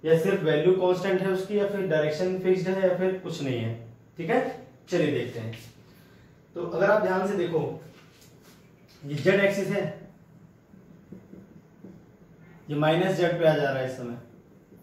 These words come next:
यानी यहाँ जब हम देख रहे हैं तो पार्टिकल आपका बाहर आ रहा है, मतलब ये सर्कल आपका इस तरह से है ऐसा,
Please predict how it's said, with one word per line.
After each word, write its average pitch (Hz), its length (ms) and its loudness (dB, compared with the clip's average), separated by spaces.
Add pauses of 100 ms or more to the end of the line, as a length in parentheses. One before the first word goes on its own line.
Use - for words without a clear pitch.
(1500)
यानी 143 160 -4
यहाँ 156 260 0
जब 185 80 6
हम 185 140 4
देख 175 100 0
रहे 180 140 0
हैं 190 100 0
तो 170 80 -6
पार्टिकल 165 260 2
आपका 175 240 0
बाहर 156 300 0
आ 165 80 4
रहा 165 120 2
है, 135 240 -4
मतलब 160 200 -4
ये 175 120 4
सर्कल 170 280 -2
आपका 165 260 0
इस 175 180 2
तरह 175 200 4
से 165 100 -2
है 165 120 0
ऐसा, 156 240 0